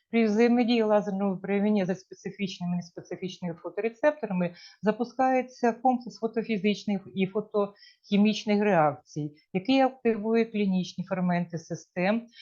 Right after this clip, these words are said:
з посиленням бі-, і біоенергетичних і біосинтетичних процесів, і не при-, виникає інтенсифікація проліферації клітин,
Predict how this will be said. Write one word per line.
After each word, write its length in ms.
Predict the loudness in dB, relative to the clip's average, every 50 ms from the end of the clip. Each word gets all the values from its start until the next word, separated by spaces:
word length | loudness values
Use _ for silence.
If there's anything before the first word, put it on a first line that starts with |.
| -20 _
з 80 | -20 _ _ _
посиленням 560 | -2 0 2 4 4 4 4 4 4 2 2
бі-, 420 | 2 2 2 2 2 0 0 0
і 40 | -2
біоенергетичних 2000 | 0 0 0 2 2 2 4 4 4 4 2 2 0 -6 -10 -10 -12 -14 -18 _ _ _ -2 0 2 2 2 2 0 -2 -2 0 -2 -2 -2 -4 -6 -4 -4 -4 -4 -4 _
і 260 | -4 -2 0 0 0
біосинтетичних 1040 | 0 0 0 0 0 0 -2 -4 -4 -2 -4 -6 -6 -8 -10 -10 -10 -14 -16 -14
процесів, 600 | -12 -12 -12 -8 _ -4 -4 -4 -6 -10 -14 -16 -16 -16 _ _ -20 -20 _ _ _ 0
і 140 | 2 4
не 200 | 4 6 6 4
при-, 280 | 4 4 2 2 2 2 0 -2 -2 0 0 0 0 0
виникає 520 | 0 0 0 0 -2 0 0 2 2 0
інтенсифікація 1200 | -2 -4 -8 -8 -8 -10 -10 -8 -8 -8 -8 -10 -12 -14 -10 -4 -2 -2 -2 -2 -4 -6 -6 -6
проліферації 920 | -6 -6 -8 -6 -6 -6 -6 -8 -6 -4 -2 -2 -2 -4 -6 -10 -10 -10 -8 -6
клітин, 420 | -8 -8 -6 -4 -4 -4 -4 -4